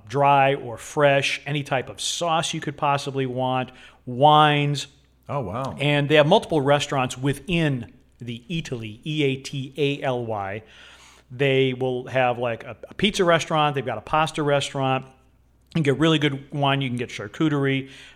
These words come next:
Speaker 1: Uh, it's, it's, it's really a great time. And I was there in Chicago. Every, pretty much every time I go to Chicago, I go there. And, um, I like Lydia's um, marinara sauce.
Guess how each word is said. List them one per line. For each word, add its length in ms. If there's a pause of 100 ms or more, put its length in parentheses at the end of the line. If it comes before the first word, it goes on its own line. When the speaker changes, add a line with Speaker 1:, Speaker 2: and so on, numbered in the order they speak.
(120)
Speaker 1:
Uh, 400 (160)
it's, 420
it's, 180
it's 180
really 200
a 60
great 240
time. 400 (760)
And 100
I 60
was 240
there 320
in 60
Chicago. 500
Every, 220 (240)
pretty 160
much 140
every 120
time 160
I 80
go 120
to 40
Chicago, 460
I 40
go 200
there. 200
And, 100 (500)
um, 520 (220)
I 80
like 220
Lydia's 760 (260)
um, 500 (800)
marinara 460
sauce. 480